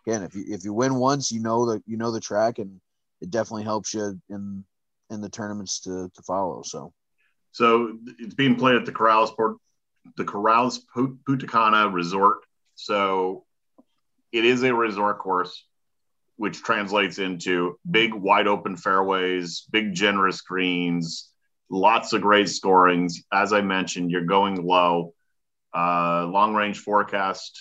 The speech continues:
Speaker 2: sunny skies. So unless the wind picks up, I mean, we're talking last year, the scoring average, the average was seventy-one.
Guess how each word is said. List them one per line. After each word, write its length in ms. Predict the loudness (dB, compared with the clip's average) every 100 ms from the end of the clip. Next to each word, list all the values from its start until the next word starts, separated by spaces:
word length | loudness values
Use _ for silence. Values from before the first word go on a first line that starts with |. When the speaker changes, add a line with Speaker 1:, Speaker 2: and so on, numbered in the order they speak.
| -18 -4
Speaker 2:
sunny 240 | -2 0
skies. 640 | -2 2 4 4 2 -2 -6
So 340 | -2 0 2
unless 280 | 2 0 -2
the 100 | -6
wind 400 | -4 -4 -4 -8 -6
picks 320 | -6 -4 2
up, 260 | 2 2 _ _ _ _ -10
I 60 |
mean, 460 | -8 -6 -4 -4 -4
we're 140 | -4
talking 400 | 2 2 2 0
last 280 | 2 0 0
year, 140 | -4 -2
the 80 |
scoring 460 | -6 -2 0 2 2
average, 540 | 0 0 -2 -4 -10 _ _ _ _ -8
the 180 | -4 2
average 640 | 2 4 0 -2 -6 -6
was 220 | -4 0
seventy-one. 800 | 2 4 4 4 6 6 4 2